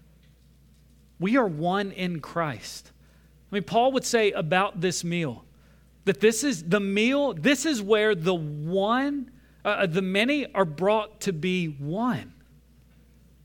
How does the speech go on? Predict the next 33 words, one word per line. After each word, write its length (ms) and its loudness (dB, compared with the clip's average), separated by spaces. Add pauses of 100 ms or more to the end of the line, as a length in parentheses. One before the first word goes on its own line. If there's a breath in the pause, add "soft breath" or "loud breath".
(340)
Like, 160 -4
this 220 2
meal 400 2
is 160 -2
meant 240 -2
to 120 -4
unite. 400 -2
It's 140 -4
meant 160 0
to 100 -2
showcase 760 2
the 120 -2
unity 480 0 (160 loud breath)
of 300 4 (220 loud breath)
the 80 6
blood-bought 680 2
people 340 2
of 120 -4
Christ. 640 0 (2500 soft breath)
And 100 -14
so 160 -4
here 180 2
at 80 -8
Covenant 280 -4
Life, 460 -4 (260)
the 80 -8
Lord's 260 -2
Supper 380 -2
is 140 -4
open 360 -4
to 80 -8
baptized 640 -4
believers. 540 -8